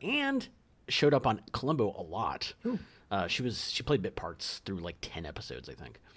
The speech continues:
Speaker 2: So she wasn't, like, a young chippy.
Speaker 1: No, no, no, no. I, I wanna say she was probably younger than him, but not by much.
Speaker 2: Yeah.
Speaker 1: Uh, allegedly, she stopped some of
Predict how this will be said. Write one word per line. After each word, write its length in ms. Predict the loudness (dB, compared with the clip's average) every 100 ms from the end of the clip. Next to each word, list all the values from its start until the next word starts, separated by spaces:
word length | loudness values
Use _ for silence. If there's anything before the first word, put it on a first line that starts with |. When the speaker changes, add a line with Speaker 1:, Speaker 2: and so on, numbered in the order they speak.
| -12 2
Speaker 2:
So 200 | 10 12
she 160 | 12
wasn't, 320 | 12 12 12
like, 160 | 10 8
a 60 | 6
young 240 | 4 4
chippy. 420 | 8 8 8 2 -6 -14 6
Speaker 1:
No, 240 | 8 8 8
no, 220 | 8 10
no, 100 | 8
no. 220 | 6 4
I, 180 | 8 8 10
I 60 |
wanna 180 | 8 8
say 220 | 8 6
she 160 | 6 4
was 100 | 4
probably 220 | 4 4
younger 260 | 4 6 6
than 100 | 6
him, 240 | 4 4
but 140 | 2
not 400 | 2 0 0 -4
by 80 | -8
much. 340 | -8 -8 -10 -2
Speaker 2:
Yeah. 160 | 0 0 -4 -14 -16 -2 6
Speaker 1:
Uh, 300 | 10 10 6
allegedly, 640 | 6 8 10 8 8 10 8
she 220 | 6 2
stopped 380 | 2 6 4 4
some 280 | 2 4
of 80 | 4